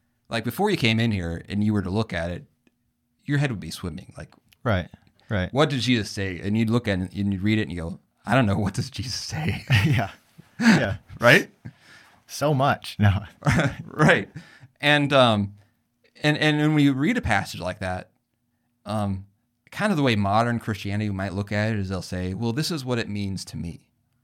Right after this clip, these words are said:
Speaker 1: right? So I could read, "Oh, this means to me this," and Vicar could read, "This is what it means to me here,"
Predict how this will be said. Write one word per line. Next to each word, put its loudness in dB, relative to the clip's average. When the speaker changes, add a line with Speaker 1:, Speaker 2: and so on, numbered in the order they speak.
Speaker 1:
right? -2
So -6
I -4
could -4
read, -4
"Oh, -2
this -6
means -4
to -6
me -2
this," -6
and -8
Vicar -4
could -8
read, -4
"This -4
is -6
what -4
it -8
means -6
to -8
me -4
here," -2